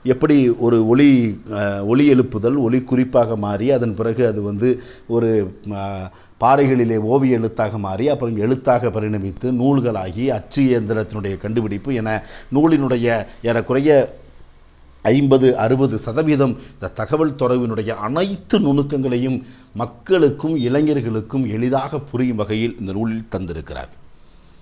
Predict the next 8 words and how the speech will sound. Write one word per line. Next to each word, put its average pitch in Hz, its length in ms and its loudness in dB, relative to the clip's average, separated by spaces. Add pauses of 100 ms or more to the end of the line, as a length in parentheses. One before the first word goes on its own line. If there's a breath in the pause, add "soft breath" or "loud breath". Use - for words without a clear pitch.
(280 soft breath)
எனவே, 156 420 4
அதன் 117 280 0
பிறகு 170 480 4
அவர் 123 360 2 (260 loud breath)
அந்த 131 180 0
எழுத்தினுடைய 135 640 4
கதையெல்லாம் 131 600 4
விரித்து, 131 600 -2